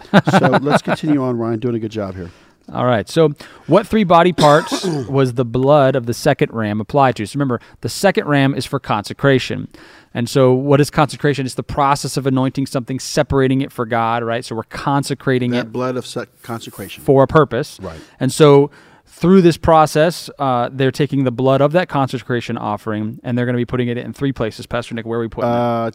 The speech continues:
Speaker 2: tip of the right ear, on the thumb of the right hand, and on the great toe of their right foot.
Speaker 1: So the right
Speaker 2: The
Speaker 1: ear.
Speaker 2: right-hand side of God, you know?
Speaker 1: The right
Speaker 2: The
Speaker 1: hand
Speaker 2: right.
Speaker 1: and the right foot.
Speaker 2: I feel sorry for the southpaws.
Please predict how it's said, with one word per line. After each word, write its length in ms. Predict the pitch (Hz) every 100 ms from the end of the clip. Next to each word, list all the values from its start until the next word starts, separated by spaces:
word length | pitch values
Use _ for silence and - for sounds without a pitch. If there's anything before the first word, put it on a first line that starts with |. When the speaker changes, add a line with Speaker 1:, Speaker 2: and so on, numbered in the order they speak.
| -
Speaker 2:
tip 180 | - 175
of 100 | 151
the 80 | 143
right 280 | 139 139 123
ear, 420 | 131 170 240 - _ _ _ _ _ -
on 140 | 120
the 80 | 120
thumb 260 | 117 160 156
of 40 |
the 80 | 139
right 280 | 135 139 131
hand, 480 | 123 143 147 151 143 - - _ _ -
and 100 | 127
on 100 | 135
the 100 | 127
great 340 | 113 131 127
toe 460 | - 143 131 123 127 _
of 260 | 120 123 110
their 220 | 120 117
right 420 | 107 104 104 104 _
foot. 720 | _ - - 120 - - - - - - _ _ _
Speaker 1:
So 400 | - 117 110 - _ _ _ -
the 140 | 123
right 200 | 117 139
Speaker 2:
The 100 | 170
Speaker 1:
ear. 60 | 127
Speaker 2:
right-hand 320 | 135 139 131
side 240 | - 135
of 100 | 127
God, 320 | 120 156 123
you 60 | 95
know? 180 | 104 139 _ - -
Speaker 1:
The 80 | 107
right 200 | 113 139
Speaker 2:
The 60 | 139
Speaker 1:
hand 160 | 104 107
Speaker 2:
right. 200 | 143 - _ _
Speaker 1:
and 120 | 127 107
the 60 |
right 200 | 104 101
foot. 240 | - 95 - _ _ _ _ _ _
Speaker 2:
I 40 |
feel 240 | - 120 107
sorry 300 | - 110 110
for 140 | -
the 100 | 95
southpaws. 680 | 90 101 98 - 82 78 -